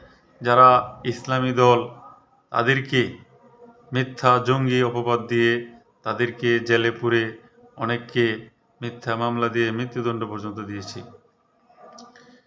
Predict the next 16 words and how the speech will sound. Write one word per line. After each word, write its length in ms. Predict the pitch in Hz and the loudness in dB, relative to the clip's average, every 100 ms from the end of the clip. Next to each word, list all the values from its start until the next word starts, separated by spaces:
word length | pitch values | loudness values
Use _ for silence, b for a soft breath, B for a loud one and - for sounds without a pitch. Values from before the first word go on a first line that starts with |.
| b - - | b -20 -20
সেই 240 | - 147 156 | -6 0 2
প্রেক্ষিতে 560 | 156 156 156 147 147 | 2 0 0 0 2
বাংলাদেশের 680 | 131 143 139 139 135 120 135 | 6 6 6 4 2 0 -2
সমস্ত 560 | 131 135 135 131 - 135 | -2 -4 -2 -4 -4 -4
লোক 480 | 127 135 135 - - _ _ _ _ _ - | 0 0 0 -4 -16 _ _ _ _ _ -8
এই 120 | 117 | -6
সরকারের 580 | - 123 120 120 117 113 | -2 -2 -2 -2 -2 -4
বিরুদ্ধে 520 | 120 123 120 120 110 - _ _ _ _ _ | -4 -4 0 -2 -2 -12 _ _ _ _ _
সংগ্রাম 440 | - 120 117 113 110 | -8 -4 -2 -2 -4
করে 240 | - 107 | -6 -6
আসছে। 400 | 104 - - 90 - _ b b b b _ - | -6 -8 -14 -14 -16 _ b b b b _ -6
অবশেষে 800 | 117 135 135 139 123 147 170 175 - - _ _ _ _ _ _ | -2 0 0 -2 0 2 2 -2 -14 -20 _ _ _ _ _ _
আল্লাহ, 480 | 120 123 120 120 - - | -2 2 2 2 -4 -8
আল্লাহ 360 | 123 123 123 | -2 0 0
পাকের 460 | 120 127 120 123 117 | 2 0 0 -2 -4
কৃপায় 400 | 139 139 120 101 | -8 0 2 2